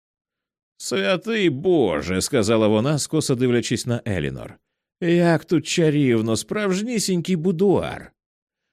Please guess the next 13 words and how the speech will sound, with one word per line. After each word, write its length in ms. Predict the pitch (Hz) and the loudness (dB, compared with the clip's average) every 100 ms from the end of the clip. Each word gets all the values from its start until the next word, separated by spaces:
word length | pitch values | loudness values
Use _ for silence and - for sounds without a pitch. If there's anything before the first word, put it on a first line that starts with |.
| _ _ | _ _
"Вечеря 680 | - 90 131 143 190 196 160 | -6 -2 -2 0 0 0 0
стоятиме 640 | - 175 175 160 151 156 | -2 0 0 0 0 0
на 120 | 151 135 | 0 0
серванті 600 | 160 170 175 151 117 107 | 0 0 0 0 0 0
в 80 | |
їдальні 580 | 92 147 147 151 127 113 | 2 0 2 2 2 2
рівно 340 | 117 113 110 110 | 2 0 0 -2
о 60 | |
шостій 400 | 98 113 - 101 | 0 -2 0 0
годині", — 560 | 95 95 80 65 58 - _ _ _ _ | 2 2 0 -4 -8 -20 _ _ _ _
промовила 480 | - 151 98 92 92 | -4 -2 2 2 2
місіс 340 | 95 - 101 | 0 0 -2
Дадлі. 440 | 95 87 - - | -2 -4 -6 -16